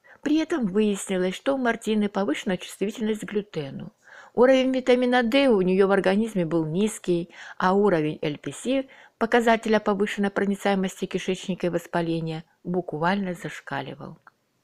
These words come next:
Я объяснил Мартине, что наша основная миссия заключается в восстановлении здоровья ее кишечника, и рекомендовал ей безглютеновую диету, агрессивную программу перорального приема пробиотиков,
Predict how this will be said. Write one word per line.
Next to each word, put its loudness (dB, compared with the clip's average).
Я 0
объяснил -4
Мартине, -8
что 0
наша 2
основная -2
миссия -4
заключается -4
в -2
восстановлении 0
здоровья 2
ее 2
кишечника, -8
и 2
рекомендовал 2
ей -2
безглютеновую -2
диету, -6
агрессивную 0
программу 2
перорального 2
приема 2
пробиотиков, 0